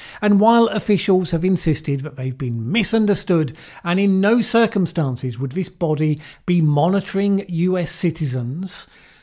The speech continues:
the concentrating element is the blurring of the line, where someone gets to decide what's harmful and what's truthful beyond what's just legal.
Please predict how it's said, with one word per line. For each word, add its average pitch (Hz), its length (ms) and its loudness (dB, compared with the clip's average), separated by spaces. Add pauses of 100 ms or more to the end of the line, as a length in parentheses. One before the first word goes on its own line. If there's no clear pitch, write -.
(180)
the 175 240 2
concentrating 175 760 -2
element 143 380 0
is 151 120 -2
the 170 100 2
blurring 165 680 2
of 165 140 -2
the 180 80 0
line, 160 840 0 (420)
where 139 160 -4
someone 143 340 -2
gets 151 220 -6
to 175 60 -8
decide 139 520 -4
what's 123 280 -8
harmful 143 540 -4 (200)
and 139 160 -2
what's 120 200 -12
truthful 180 640 0 (160)
beyond 156 320 0
what's 120 300 -10
just - 400 -12
legal. 139 720 -2